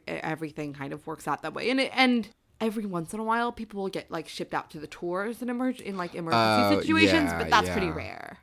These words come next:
Speaker 2: Okay.
Speaker 1: But a double cast in the New York building is pretty consistent.
Speaker 2: I love the music for Dear Evan Hansen.
Speaker 1: Me
Speaker 2: It's, if you haven't
Speaker 1: too.
Speaker 2: listened to Dear Evan Hansen, first, read the synopsis so you know what is going on. You need to do that.
Speaker 1: That is an important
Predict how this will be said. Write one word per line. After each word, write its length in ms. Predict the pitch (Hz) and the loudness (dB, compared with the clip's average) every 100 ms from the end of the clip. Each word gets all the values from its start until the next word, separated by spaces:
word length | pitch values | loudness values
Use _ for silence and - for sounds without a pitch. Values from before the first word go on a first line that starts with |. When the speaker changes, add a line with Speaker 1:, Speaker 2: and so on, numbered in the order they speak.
| - | -8
Speaker 2:
Okay. 320 | 98 95 80 90 - | -6 -4 -6 -8 -4
Speaker 1:
But 180 | 190 - | -2 0
a 80 | 185 | -2
double 280 | 175 190 190 | 0 0 0
cast 640 | 180 170 147 143 - - _ _ _ | -2 0 0 -2 -8 -18 _ _ _
in 240 | 190 170 170 | -8 -4 -4
the 160 | 160 - - | -4 -8 -10
New 120 | 156 | -6
York 260 | 147 143 | -6 -8
building 420 | - - 156 151 127 | -12 -12 -12 -12 -12
is 200 | 127 - - | -14 -16 -14
pretty 160 | - | -14
consistent. 460 | - - - - - _ | -12 -18 -18 -20 -20 _
Speaker 2:
I 140 | 143 226 | 8 10
love 360 | 156 131 123 | 10 12 10
the 80 | 101 | 8
music 340 | 101 98 87 - | 2 0 -2 -4
for 120 | 95 | -2
Dear 180 | 87 90 | 0 -2
Evan 160 | 87 | -2
Hansen. 320 | - - - | -6 -8 -6
Speaker 1:
Me 240 | 175 214 240 | 0 6 10
Speaker 2:
It's, 320 | 247 269 - | 10 10 6
if 80 | 180 | 8
you 120 | 240 | 8
haven't 420 | 233 196 185 190 165 | 10 10 10 8 6
Speaker 1:
too. 60 | 147 | 4
Speaker 2:
listened 400 | 151 160 147 147 | 4 4 0 0
to 100 | 135 | -2
Dear 220 | 131 131 | 2 4
Evan 220 | 127 123 | 4 2
Hansen, 380 | 127 120 120 123 - - | 0 0 2 0 -2 -12
first, 560 | - - 185 196 - - - - - - | -4 4 4 4 -4 -8 -10 -20 -20 -2
read 240 | 131 160 | 2 4
the 80 | 175 | 4
synopsis 640 | - 175 135 117 - 120 - | 2 6 8 6 2 -4 -2
so 120 | - | -2
you 80 | 110 | 4
know 140 | 107 | 6
what 140 | 107 104 | 6 4
is 100 | 101 | 4
going 280 | 101 92 | 2 4
on. 280 | 73 50 80 | 0 -4 -2
You 80 | 107 | 2
need 200 | 117 113 | 4 4
to 80 | 113 | 2
do 140 | 98 90 | -2 0
that. 240 | 78 - | 0 4
Speaker 1:
That 180 | 185 196 | 6 6
is 100 | 202 | 4
an 60 | |
important 720 | 208 180 - 214 196 190 180 | 2 2 2 2 4 2 0